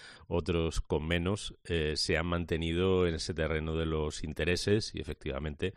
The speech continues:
han hecho una apuesta relativamente débil por los principios, ¿no? Si realmente se entiende que aquí hay un desafío por parte de la Federación Rusa contra, bueno, pues, para empezar, contra, eh, las, los principios y las reglas más elementales de, de la humanidad,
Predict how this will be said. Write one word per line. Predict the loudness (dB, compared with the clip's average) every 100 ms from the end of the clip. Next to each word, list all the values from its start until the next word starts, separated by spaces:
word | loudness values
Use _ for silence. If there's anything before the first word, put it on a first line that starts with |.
| -10 -20 -20 -6
han | -2 -2
hecho | -2 -2
una | -2
apuesta | -2 -2 0 0 0
relativamente | 0 -2 0 -2 0 -2 -2 -2
débil | 0 2 0 -2
por | 0 0 0
los | -2 -2
principios, | -4 -2 0 0 0 -8 -8
¿no? | -10
Si | -10 -8
realmente | -6 -6 -6 -6 -6 -8 -12 -20 -20
se | -6 -2
entiende | 0 0 0 0 -2
que | -2
aquí | -4 -2
hay | -2
un | 0 -2
desafío | -4 -2 0 4 4 4
por | -2 -4
parte | -4 -4 -4 -4
de | -2
la | -4 -4
Federación | -4 -4 -4 -6 -10 -8 -4 -4 -4
Rusa | -4 -2 -4
contra, | -6 -8 -6 -6
bueno, | -6 -8
pues, | -10 -14 -16 _ -6
para | -4
empezar, | -6 -4 -4 -4
contra, | -8 -6 -8 -8 -14 -18 -20 -8
eh, | -2 -2 -2 -2
las, | -2 -4 -4 -8
los | -6 -6
principios | -6 0 2 2 0
y |
las | -2 -4
reglas | -4 -4 -2
más | -2
elementales | 0 -2 -4 -2 0 0 -2
de, | -4 -4
de | 0
la | 2
humanidad, | 2 0 0 -2